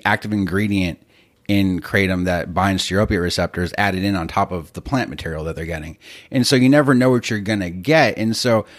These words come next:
for people to be proclaiming that this is, like, the newest, greatest thing is scary to me, because people did that with Suboxone. People did that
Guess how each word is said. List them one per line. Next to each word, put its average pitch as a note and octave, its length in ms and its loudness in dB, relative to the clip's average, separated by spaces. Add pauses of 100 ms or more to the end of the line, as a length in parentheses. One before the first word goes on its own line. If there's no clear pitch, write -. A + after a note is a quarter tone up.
(140)
for C3+ 140 2
people D3+ 280 -2
to C3+ 80 -2
be B2 140 0
proclaiming A#2+ 600 0
that F#2 160 -2
this A#2 200 -2
is, G#2 140 -2
like, F#2+ 140 -2
the F#2+ 100 -2
newest, A2 420 0
greatest G#2 440 0
thing A2 400 2 (520)
is G#2+ 140 -2
scary D#3+ 360 6
to G#2+ 60 2
me, G#2 180 2
because G#2 340 0
people G#2+ 260 -4
did F#2+ 160 -2
that F#2 100 -2
with F#2+ 120 -4
Suboxone. G#2 640 0
People F#2 260 -6
did F2+ 220 -8
that F#2 260 -2